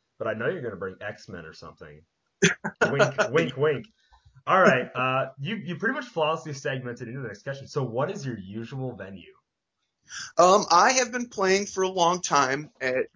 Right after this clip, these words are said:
Speaker 2: it's called Big Ben's Comic Oasis. I actually work there now. I've been there a little bit over a year. Um, it's one of the last venues in Michigan that are still operating HeroClix, unfortunately. I believe it's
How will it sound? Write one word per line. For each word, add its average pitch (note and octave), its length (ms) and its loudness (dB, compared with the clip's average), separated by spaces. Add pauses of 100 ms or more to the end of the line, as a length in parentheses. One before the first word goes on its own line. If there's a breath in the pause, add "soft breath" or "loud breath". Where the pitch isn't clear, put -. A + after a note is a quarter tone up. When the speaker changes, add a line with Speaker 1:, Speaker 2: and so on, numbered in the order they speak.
(180)
Speaker 2:
it's D#3 100 -8
called D3+ 300 6
Big D#3+ 160 -4
Ben's E3 240 4
Comic D#3+ 340 0
Oasis. C#3+ 560 4
I C3 140 4
actually C#3 300 4
work C3 280 2
there C3 140 -2
now. C#3 200 4
I've D#3 140 2
been C3 140 -6
there D3 240 4 (160)
a B2+ 80 4
little C3+ 280 4
bit D3+ 160 6
over D3 320 2
a G#3 60 -2
year. D3+ 360 4 (520)
Um, D3+ 220 8
it's D#3 160 4
one F3+ 160 6
of F#3+ 120 2
the F3 80 0
last D#3+ 480 6
venues F3 400 2
in C#3+ 60 -4
Michigan D3 360 2
that B2+ 100 0
are C3+ 40 -2
still C3+ 240 2
operating C#3+ 480 4
HeroClix, D3+ 640 -2
unfortunately. B2 760 0
I - 20 4
believe D3+ 300 4
it's - 240 0